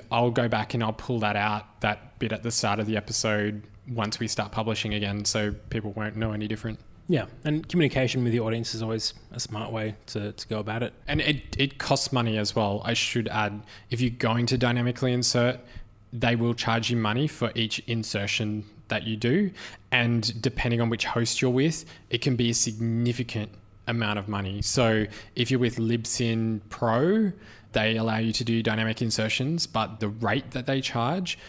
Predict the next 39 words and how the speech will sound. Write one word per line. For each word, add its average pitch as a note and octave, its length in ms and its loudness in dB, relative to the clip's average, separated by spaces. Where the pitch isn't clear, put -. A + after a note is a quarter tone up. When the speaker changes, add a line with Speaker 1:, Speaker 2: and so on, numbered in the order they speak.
Speaker 1:
doesn't A2+ 200 0
scale G#2+ 300 0
very G#2 260 -2
well. G2+ 260 -4
So A#2 260 4
it's, A#2 540 2
um, G#2+ 440 0
you A#2 140 -4
need A#2+ 240 0
to A#2+ 140 -2
really A2 420 0
think G#2+ 260 -2
about G#2 480 0
which A2 360 0
host - 480 -2
that G#2 100 -2
you A2+ 160 -6
go G#2 200 -4
with. A#2 420 -6
And, G#2+ 360 -2
like, C3 120 -2
we D#3 120 6
went C#3 160 6
with A#2+ 140 0
Art A#2 160 2
nineteen A#2 440 0
for A#2+ 120 -4
very A2 440 0
particular A2 600 -2
business A2+ 580 -2
reasons, C3 720 -2
but A#2 460 2
most A#2 340 2
people A#2 240 2
won't A2 280 -2
be A2+ 100 2
able G#2+ 180 2
to A2+ 60 -2
go G#2 460 0